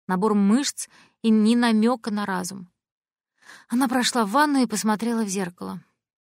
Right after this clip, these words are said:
Как она изменилась за год. За то время, пока хранит молчание. Лицо андрогина.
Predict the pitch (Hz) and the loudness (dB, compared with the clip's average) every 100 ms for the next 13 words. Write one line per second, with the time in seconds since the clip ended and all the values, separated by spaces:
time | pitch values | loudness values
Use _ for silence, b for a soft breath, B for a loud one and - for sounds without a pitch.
0 | _ _ - 226 240 233 220 226 226 190 | _ _ -10 -2 2 2 2 2 2 2
1 | 180 170 185 175 - - _ _ _ _ | -2 -4 -6 -8 -14 -20 _ _ _ _
2 | _ - 202 226 226 214 254 247 185 180 | _ -8 -2 -2 -2 -4 -4 -4 -8 -10
3 | 196 214 202 185 202 202 185 202 185 202 | -10 -6 -4 -4 -4 -4 -4 -8 -10 -12
4 | 185 _ _ _ _ _ _ _ _ _ | -16 _ _ _ _ _ _ _ _ _
5 | _ _ _ _ _ _ _ _ _ _ | _ _ _ _ _ _ _ _ _ _
6 | _ _ - 233 226 277 247 226 226 196 | _ _ -4 -4 -2 0 0 0 -2 -4
7 | 196 175 | -6 -8